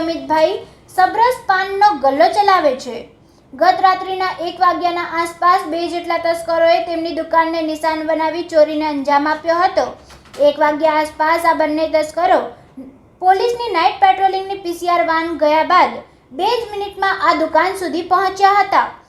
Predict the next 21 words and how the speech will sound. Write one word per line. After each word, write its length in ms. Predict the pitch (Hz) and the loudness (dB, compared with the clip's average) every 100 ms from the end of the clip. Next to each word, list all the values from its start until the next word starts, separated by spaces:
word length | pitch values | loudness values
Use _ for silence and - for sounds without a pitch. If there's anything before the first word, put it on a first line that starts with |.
| _ 247 | _ -8
દુકાન 420 | 277 320 359 392 | -2 2 0 0
ખાતે 260 | 392 370 381 370 | 0 0 4 4
અડધો 240 | 349 381 | 4 0
કલાક 400 | 381 359 359 370 | 0 2 2 2
સુધી 300 | 370 370 370 | -2 -6 -4
બેસી 320 | 294 311 359 359 | -4 -4 -2 2
રહ્યા 320 | 349 349 359 | 4 4 2
હતા 240 | 349 359 | 0 -2
અને 160 | 392 392 349 | 0 -2 0
ત્યારબાદ 500 | 311 294 349 339 127 - _ _ _ 370 | 0 2 2 0 -2 -12 _ _ _ 2
તકનો 300 | 381 427 453 | 2 2 2
લાભ 240 | 370 381 415 | 4 2 2
ઉઠાવી 340 | 415 392 415 403 | 0 0 0 0
શટર 260 | 392 381 | 4 2
ઊંચું 320 | 381 381 392 381 | 2 -6 -4 -2
કર્યું 300 | 359 359 330 | -2 -2 -2
હતું. 220 | 294 247 269 | -2 -6 -4
ત્યારબાદ 500 | 262 269 294 320 339 | -4 0 2 2 0
એક 80 | 339 - | -4 0
પાતળો 340 | 320 330 330 381 - - _ _ | 0 2 2 2 0 -12 _ _
તસ્કર 420 | 370 370 - - | 2 2 2 2